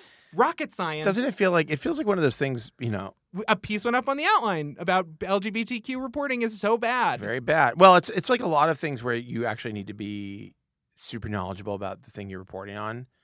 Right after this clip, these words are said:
Speaker 2: where you, like, need to have, like, an intimate knowledge and understanding of, like, the history of a thing.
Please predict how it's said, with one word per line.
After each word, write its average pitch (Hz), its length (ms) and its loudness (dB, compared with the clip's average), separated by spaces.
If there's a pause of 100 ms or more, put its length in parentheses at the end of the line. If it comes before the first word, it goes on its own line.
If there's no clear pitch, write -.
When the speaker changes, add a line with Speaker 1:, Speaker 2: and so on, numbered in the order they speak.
(220)
Speaker 2:
where 113 100 -6
you, 104 200 -4
like, 95 140 -10
need 98 140 -10
to 101 60 -12
have, 92 200 -10
like, 95 100 -12
an 95 100 -12
intimate 95 340 -12
knowledge 98 440 -12
and 92 120 -12
understanding 98 580 -12
of, 95 100 -14
like, 95 200 -12
the 95 80 -16
history 92 320 -12
of 95 60 -10
a 98 60 -12
thing. 101 440 -8